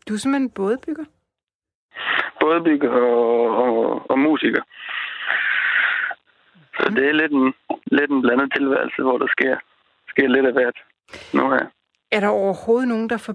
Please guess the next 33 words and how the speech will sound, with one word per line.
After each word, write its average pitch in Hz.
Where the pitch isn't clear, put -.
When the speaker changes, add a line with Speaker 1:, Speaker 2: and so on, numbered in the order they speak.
Speaker 1:
bygget 214
både 208
mere 202
i 202
dag? 196
Speaker 2:
Det 135
er, -
nej, 143
det 135
er 143
ikke -
så 151
mange. 135
Det, 135
det 131
er 131
det 127
ikke. -
Jeg 127
kommer, 151
jeg 131
kommer 160
ned 156
fra -
Tønder. 160
Jeg 123
har 131
lige 143
haft 160
et -
projekt 139
dernede, 123
hvor, 120